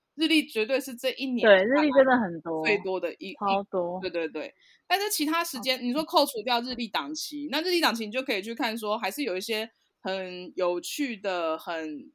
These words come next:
Speaker 1: 奇特的，你也可以，比如说你喜欢星座的人，你可能就不想要错过唐启阳出的日历嘛。那你喜欢
Speaker 2: 对，我还没买，我这，我已经要订了。<laughs>
Speaker 1: 对，对，就比如说喜欢国际局势的人，你可能就会想要买敏迪的日历，就类似像这样，就是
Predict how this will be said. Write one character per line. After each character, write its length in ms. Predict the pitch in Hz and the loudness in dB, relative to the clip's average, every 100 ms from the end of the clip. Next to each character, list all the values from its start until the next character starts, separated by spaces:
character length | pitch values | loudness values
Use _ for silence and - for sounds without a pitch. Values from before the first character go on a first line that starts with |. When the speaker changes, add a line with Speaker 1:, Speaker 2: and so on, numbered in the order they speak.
| - | -10
Speaker 1:
奇 340 | - - 196 | -8 -8 -8
特 260 | 262 254 202 | -4 -2 -2
的， 400 | 180 170 131 104 | -4 -4 -4 -6
你 120 | 226 | -2
也 100 | 277 | 0
可 120 | 269 247 | 0 0
以， 180 | 208 190 _ _ - | -2 -4 _ _ -8
比 80 | 220 | -4
如 20 | |
说 100 | 277 | -2
你 120 | 254 | -2
喜 100 | 247 | -2
欢 140 | 202 | -2
星 200 | - 240 | -2 -2
座 160 | 247 262 | -2 -2
的 120 | 196 | -2
人， 160 | 180 180 | -4 -6
你 60 | 190 | -8
可 80 | |
能 160 | 180 170 | -10 -8
就 80 | 214 | -10
不 160 | 226 | -8
想 160 | 247 165 | -6 -4
要 60 | 190 | -4
错 180 | 226 202 | -6 -4
过 400 | 208 185 165 - _ _ - | -2 -2 -4 -6 _ _ -12
唐 100 | 185 | -10
启 140 | 202 | -8
阳 160 | 165 156 | -8 -8
出 160 | 175 | -8
的 140 | 170 147 | -6 -6
日 160 | 160 | -6
历 200 | 147 143 | -8 -10
嘛。 100 | 123 - _ _ _ - | -12 -20 _ _ _ -4
那 180 | 226 | -2
你 180 | 208 190 | -2 -6
喜 160 | 226 - | -8 -4
欢 200 | 202 196 | -2 0
Speaker 2:
对， 240 | 180 170 | 0 0
我 120 | 170 | 0
还 120 | 165 175 | 0 2
没 140 | 175 | 0
买， 280 | 180 165 156 | 2 4 2
我 80 | 165 | 0
这， 140 | 220 196 - | 0 0 0
我 80 | 185 | -2
已 40 | |
经 100 | 175 | 2
要 160 | 196 190 | 4 4
订 240 | 185 175 | 2 -4
了。 160 | 151 147 | -4 -6
<laughs> 40 | 170 | 4
Speaker 1:
对， 100 | 285 | 6
对， 260 | 277 285 | 8 4
就 80 | 311 | 2
比 80 | 302 | 0
如 80 | 294 | 0
说 80 | 311 | 0
喜 120 | 233 | 0
欢 160 | 247 | -2
国 160 | 269 220 | 0 -2
际 200 | 220 254 | 0 -6
局 160 | 196 196 | -6 -10
势 160 | 233 | -6
的 100 | 208 | -4
人， 100 | 175 | -4
你 60 | 180 | -4
可 80 | 190 | -10
能 80 | |
就 100 | 175 | -6
会 80 | 208 | -6
想 160 | 233 170 | -4 -4
要 80 | 185 | -4
买 160 | 160 | -4
敏 240 | 160 151 143 | -6 -8 -10
迪 120 | 143 | -10
的 140 | 151 | -8
日 160 | 170 175 | -8 -8
历， 120 | 170 | -10
就 120 | 170 262 | -10 -4
类 240 | 320 311 | 0 0
似 200 | 294 302 | -2 -4
像 220 | 294 269 | -6 -6
这 60 | 254 | -4
样， 120 | 262 254 _ _ _ | -6 -6 _ _ _
就 100 | |
是 80 | 359 | -4